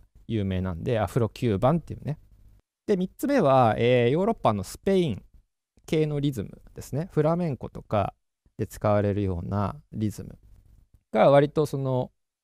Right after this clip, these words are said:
日本だとラテン系と言われるんじゃないかなと思いますけど、いかがですか？皆さん合ってますか？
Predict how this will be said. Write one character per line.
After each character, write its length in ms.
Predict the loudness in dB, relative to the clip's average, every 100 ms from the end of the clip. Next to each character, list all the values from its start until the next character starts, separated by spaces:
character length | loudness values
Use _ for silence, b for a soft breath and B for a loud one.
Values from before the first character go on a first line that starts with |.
| _ _ _
日 80 | -4
本 140 | -2
だ 100 | -2
と 160 | -2 0
ラ 120 | -2
テ 140 | 0 -2
ン 120 | -2
系 260 | -2 -4
と 120 | -2 -2
言 100 | 0
わ 100 | 2
れ 60 |
る 80 | 0
ん 80 | -2
じ 60 |
ゃ 20 | 0
な 120 | 0
い 60 |
か 120 | 0 2
な 160 | 0
と 200 | 0 -12 -6
思 180 | 4 6
い 100 | 6
ま 80 | 4
す 100 | 4
け 120 | 2
ど、 200 | 2 -2
い 60 | 0
か 120 | 6
が 100 | 6
で 80 | 4
す 100 | 0
か？ 180 | -12 -14 B B B B B
皆 120 | -2
さ 100 | 2
ん 60 | 2
合 20 |
っ 40 | 2
て 80 | -4
ま 80 |
す 80 | -8
か？ 180 | -16